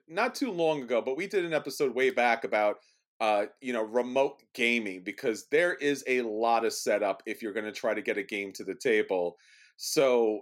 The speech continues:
and I mean table, like, where you're recording. Me and Anthony kind of try to pull that together. So,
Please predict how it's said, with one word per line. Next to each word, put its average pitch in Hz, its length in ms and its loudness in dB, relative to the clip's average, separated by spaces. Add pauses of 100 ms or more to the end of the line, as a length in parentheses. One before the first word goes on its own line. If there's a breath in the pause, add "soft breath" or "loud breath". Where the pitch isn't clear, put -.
and 123 100 2
I 131 80 4
mean 127 220 0
table, 117 500 0
like, 95 200 -2
where 107 120 -2
you're 107 160 0
recording. 117 560 0
Me 117 80 -2
and 113 100 -2
Anthony 110 240 -2
kind 104 180 -4
of - 100 -10
try 120 160 -2
to 120 60 -2
pull 107 240 -4
that 101 180 0
together. 95 460 -2
So, 92 280 -2